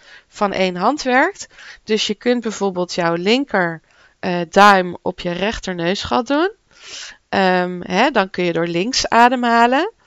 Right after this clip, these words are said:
En op het moment dat je er links ge-, adem gehaald hebt, dan sluit je met jouw, eh, wijsvinger jouw linkerneusgat. En dan blaas je weer uit met rechts. En dan adem je weer in met rechts. Je sluit met je duim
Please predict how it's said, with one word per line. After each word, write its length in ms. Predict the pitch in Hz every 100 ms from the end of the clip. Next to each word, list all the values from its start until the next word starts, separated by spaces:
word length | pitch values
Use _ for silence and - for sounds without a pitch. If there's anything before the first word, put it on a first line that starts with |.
| - - - _
En 80 | 208
op 60 |
het 80 | 208
moment 280 | 196 202 226
dat 140 | -
je 60 | 196
er 100 | 190
links 320 | 185 233 311
ge-, 140 | - -
adem 360 | 180 180 226 269
gehaald 460 | - 240 240 247
hebt, 320 | 262 330 - -
dan 180 | 196 180
sluit 480 | - 196 226 302
je 280 | - 196 175 -
met 300 | 185 185 -
jouw, 400 | 175 170 165 -
eh, 240 | - 175 170
wijsvinger 880 | 165 190 277 - - 190 175 170 - _ - - _
jouw 240 | 185 165
linkerneusgat. 1300 | 170 165 165 196 233 233 233 247 - 247 269 370 - - - - _
En 140 | 196
dan 240 | 190 180 -
blaas 460 | 175 190 196 240 -
je 80 |
weer 220 | 214 180 -
uit 400 | 165 175 220 220
met 240 | 202 202
rechts. 640 | 190 185 180 - - - - _ - - -
En 200 | - 185
dan 340 | 185 185 220 330 _
adem 380 | - 180 180 185
je 200 | 175 170
weer 200 | 170 165 -
in 320 | 214 196 170
met 180 | 165 -
rechts. 560 | 160 185 302 - - -
Je 140 | 180
sluit 480 | - 196 180 220 -
met 200 | 185 170
je 120 | 160
duim 380 | 170 160 165